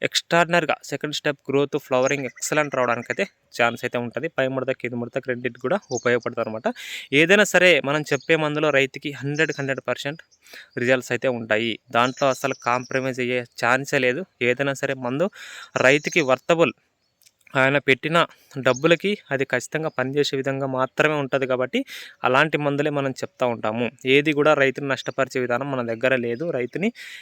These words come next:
ఏ విధంగా కూడా వన్ పర్సెంట్ కూడా నష్టపరిచే విధానం మనం చెయ్యము. ఏదైనా సరే రైతుకి పనిచేస్తా అని చెప్పేసి అనుకుంటే మాత్రమే చెప్తాం. దాన్ని first of all ఏ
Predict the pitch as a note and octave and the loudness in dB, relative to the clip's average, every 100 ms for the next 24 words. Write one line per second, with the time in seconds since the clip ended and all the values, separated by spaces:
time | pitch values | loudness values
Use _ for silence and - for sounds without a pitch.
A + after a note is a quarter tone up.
0 | - C3 D3+ E3 E3 D#3+ D#3 E3+ - C3+ | -2 4 4 6 4 2 2 0 0 -4
1 | C#3 C#3 C3+ C3+ C3+ C3+ B2+ - - B2+ | 0 2 2 -2 -2 -2 -4 -6 -4 -6
2 | - A#2+ A#2+ B2+ B2 E3 _ - - A#2+ | -4 -4 -2 -2 -4 -6 _ -8 -2 0
3 | A#2 A#2+ A2 - - B2 C#3+ C#3+ D3+ D#3 | 2 0 -4 -8 -6 -2 -2 -2 -2 0
4 | C3+ B2+ C3+ - B2 B2+ C3 - B2+ A#2+ | 0 0 -6 -4 -4 -2 -4 -4 -6 -6
5 | - B2+ A#2 A#2 A#2+ A#2+ A#2 A#2 C#3+ D3 | -8 -8 -8 -8 -6 -4 -4 -4 -4 -4
6 | B2+ - A2 A2 B2 C#3 - B2+ - C#3+ | -4 -4 -6 0 2 0 -4 -6 -6 -4
7 | C#3+ D#3 | -4 -4